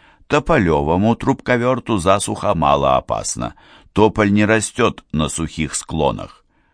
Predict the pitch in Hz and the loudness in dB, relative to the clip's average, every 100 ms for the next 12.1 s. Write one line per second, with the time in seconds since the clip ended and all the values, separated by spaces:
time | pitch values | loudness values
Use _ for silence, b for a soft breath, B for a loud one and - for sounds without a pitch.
0 | _ - 98 107 - 175 180 160 139 120 | _ -2 2 2 2 0 0 2 2 0
1 | - 165 - 113 107 95 92 110 113 - | -4 -6 -2 2 2 2 0 0 0 -2
2 | 90 71 55 50 58 - - 92 - 85 | -4 -4 -8 -8 -12 -14 -4 -2 0 -2
3 | 69 82 76 71 71 - 69 71 73 - | 0 -2 -2 -2 -4 -4 -8 -6 -6 -4
4 | 101 B B B B 101 85 92 92 92 | -6 B B B B 0 2 2 4 2
5 | - 90 90 - 80 80 78 73 76 78 | 2 0 0 0 -2 0 -2 -2 0 0
6 | 76 69 - - _ _ _ _ - 92 | 0 -2 -4 -20 _ _ _ _ -6 0
7 | 104 - 107 98 104 104 104 107 101 98 | 0 2 0 4 4 4 2 -2 -6 -4
8 | 98 95 90 - 87 78 67 64 92 147 | 0 0 -2 -2 0 0 0 0 -2 -4
9 | - 65 - 50 - b b b - 143 | -6 -10 -8 -12 -12 b b b -2 0
10 | 135 131 151 160 107 78 69 69 67 73 | 2 2 2 0 2 2 2 0 0 -2
11 | - 73 - 67 62 64 67 67 64 - | -2 -8 -4 -2 -2 -2 -2 -4 -4 -4
12 | 78 | -6